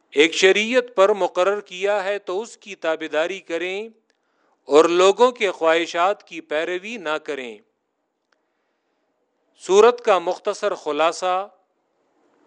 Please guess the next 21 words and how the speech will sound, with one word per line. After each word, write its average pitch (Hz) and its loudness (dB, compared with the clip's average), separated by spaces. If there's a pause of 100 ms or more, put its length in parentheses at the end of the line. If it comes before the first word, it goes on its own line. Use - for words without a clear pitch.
(1000)
حوامیم 202 4
سبع 214 4
میں، 190 -6 (180)
اور 156 2
یہ 202 4
حوامیم 190 0 (100)
سبع 202 0
میں 202 -4
سے 214 -8
یہ 190 -6
چھٹی 185 -10
سورت 185 -8
ہے۔ 147 -6 (920)
اس 131 -10
کے 170 -4
بعد 190 6
آنے 196 0
والی 175 -2
سورت 196 -6 (1000)
سورہ 202 2
احقاف، 190 0